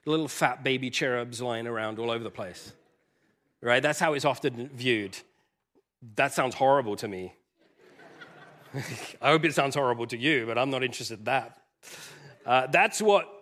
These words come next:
people tend to think about heaven. Or you hear people in, in culture say,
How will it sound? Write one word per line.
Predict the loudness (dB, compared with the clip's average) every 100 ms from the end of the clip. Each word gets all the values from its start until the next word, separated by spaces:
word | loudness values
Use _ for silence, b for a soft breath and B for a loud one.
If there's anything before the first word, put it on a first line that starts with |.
| _ -4
people | -2 0 2
tend | 2 0
to | -4
think | -4 -4
about | 0 0 0 -2
heaven. | -2 0 -2 -8 B B
Or | 0
you | 0
hear | 0 0
people | -2 0 2 2
in, | 0
in | -2 -4
culture | -2 -2 -2
say, | -4 -2 -2